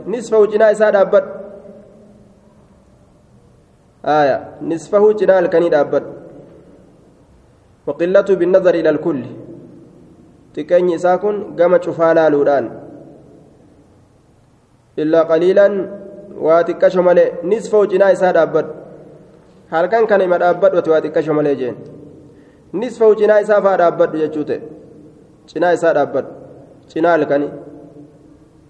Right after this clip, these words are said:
Halkan kana wal qixa dhaabbadhu, wal qixa rafi akka feete ta'e jechuudha. Aw inqus minhu yookaa'u,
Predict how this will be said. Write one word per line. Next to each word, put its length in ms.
Halkan 300
kana 220
wal 160
qixa 240
dhaabbadhu, 400
wal 180
qixa 180
rafi 280
akka 180
feete 260
ta'e 160
jechuudha. 340
Aw 140
inqus 360
minhu 320
yookaa'u, 460